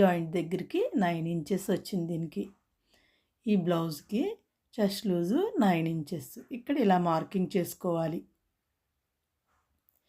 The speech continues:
ఇప్పుడు షోల్డర్ తీసుకోవాలి. ఇది షోల్డర్ మెజర్‌మెంట్స్ అయితే మీరు కస్టమర్ దగ్గర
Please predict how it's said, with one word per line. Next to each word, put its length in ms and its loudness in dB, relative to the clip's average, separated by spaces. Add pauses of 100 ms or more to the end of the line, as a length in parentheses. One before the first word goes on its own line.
(320)
ఇప్పుడు 280 2 (140)
షోల్డర్ 380 8 (100)
తీసుకోవాలి. 640 -2 (640)
ఇది 240 4
షోల్డర్ 460 8
మెజర్‌మెంట్స్ 580 6
అయితే 240 2
మీరు 240 4
కస్టమర్ 460 4
దగ్గర 200 2